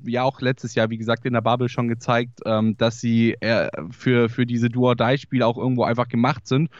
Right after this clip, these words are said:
Und, ähm, jetzt in den Playoffs zeigen sie auch, dass, dass ihnen dieser Playoff-Basketball extrem taugt. Du hast es schon gesagt, du hast mit, ähm, Chris Paul einen sehr, sehr routinierten Veteranen mit dabei,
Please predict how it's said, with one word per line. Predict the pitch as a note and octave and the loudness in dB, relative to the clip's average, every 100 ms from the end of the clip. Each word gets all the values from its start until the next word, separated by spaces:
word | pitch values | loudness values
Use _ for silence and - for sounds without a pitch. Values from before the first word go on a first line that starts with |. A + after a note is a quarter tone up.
| - - - | -20 -20 -16
Und, | - A#2+ A#2+ A#2+ A#2+ | -2 0 2 0 -2
ähm, | G#2+ A2+ A#2 A2+ A2+ G2 A2 | 0 2 4 4 4 0 0
jetzt | A#2+ B2 B2+ | -2 -2 0
in | |
den | B2 | 0
Playoffs | A#2+ A#2+ B2 - | 2 2 2 0
zeigen | A#2+ A#2+ | 0 0
sie | A#2 | 0
auch, | - B2 B2 | 0 -2 -2
dass, | A2+ - | -6 -6
dass | - A2 - | -8 -8 -2
ihnen | A#2 | -2
dieser | A2+ A2+ A2 | 0 0 0
Playoff-Basketball | - B2+ B2 - A#2 A#2+ A2+ | 0 0 0 -2 -4 0 0
extrem | A2+ - A#2+ A2+ | 0 -2 -2 0
taugt. | B2+ C#3+ C3+ | 0 0 0
Du | A2+ | -2
hast | B2+ B2+ | -2 -2
es | A2+ | -6
schon | A#2+ | -4
gesagt, | A#2+ B2 B2+ - | 0 0 0 2
du | |
hast | A2 A2+ B2+ | 0 0 -2
mit, | A#2+ - - - - - | -2 -4 -20 -20 -6 0
ähm, | A2+ A2+ | 2 2
Chris | A2+ A#2+ A#2+ | 0 -4 -2
Paul | - B2+ C3 C3+ | 0 2 4 4
einen | B2+ A#2+ A#2 A2+ G2+ G#2 | 2 0 0 0 -2 -6
sehr, | G#2 A2 C3+ C#3 | -6 0 2 2
sehr | A#2+ A#2+ A#2 | 2 0 0
routinierten | B2 B2+ B2 A#2+ B2+ C#3 A#2+ | 0 -2 -2 0 2 0 0
Veteranen | A2+ A#2+ A2 A2+ C3+ B2+ | 0 0 0 2 2 2
mit | B2+ | 2
dabei, | B2 A2+ A2+ A#2 B2 | 0 2 2 2 0